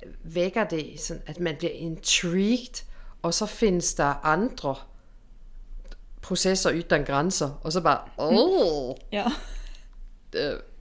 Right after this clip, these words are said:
Speaker 1: absolut ikke. Så det er helt kontekstbestemt.
Speaker 2: Mm.
Speaker 1: Så, s-, og det, og det, og det er klart, at når vi her, i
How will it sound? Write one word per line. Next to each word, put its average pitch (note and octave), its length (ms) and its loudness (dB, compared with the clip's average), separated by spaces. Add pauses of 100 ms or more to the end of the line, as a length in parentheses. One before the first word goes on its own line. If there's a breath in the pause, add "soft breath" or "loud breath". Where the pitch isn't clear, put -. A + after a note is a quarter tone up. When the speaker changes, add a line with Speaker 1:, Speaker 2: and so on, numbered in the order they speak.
Speaker 1:
absolut G3+ 920 2
ikke. F#3 400 0 (360 loud breath)
Så - 160 0
det G3 360 0
er F#3 40 -6 (260)
helt A#3 320 0
kontekstbestemt. D#3+ 1080 -4 (520 soft breath)
Speaker 2:
Mm. G#3 280 -2 (540)
Speaker 1:
Så, - 280 0 (100)
s-, - 280 -2 (300)
og F#3+ 180 -2
det, A#3 180 2 (320)
og - 100 -6
det, A#3 140 0 (1500 loud breath)
og G3+ 100 -2
det G#3 80 0
er - 100 -8
klart, B3+ 300 6
at F3+ 80 0
når F#3 100 2
vi F3 120 -2
her, B3 580 -2
i F3+ 60 -4